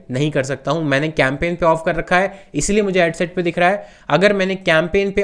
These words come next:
on कर दिया, यहाँ से इस ऑप्शन को मैंने on कर दिया, तो अब जो एड सेट लेवल पे है वहाँ मुझे बजट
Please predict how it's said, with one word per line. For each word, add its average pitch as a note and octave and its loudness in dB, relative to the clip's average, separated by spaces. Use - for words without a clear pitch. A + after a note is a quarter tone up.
on F3 0
कर E3+ 2
दिया, D3 0
यहाँ B2 2
से F3+ -2
इस D#3+ -4
ऑप्शन C#3 2
को F3+ 0
मैंने E3+ 0
on D3+ 2
कर D#3+ 2
दिया, D#3 4
तो - -14
अब F3 4
जो G#3+ 2
एड D#3+ 4
सेट G#3+ -2
लेवल D#3+ 2
पे D#3+ -2
है E3+ -2
वहाँ D#3+ -2
मुझे D#3 -2
बजट C#3+ 0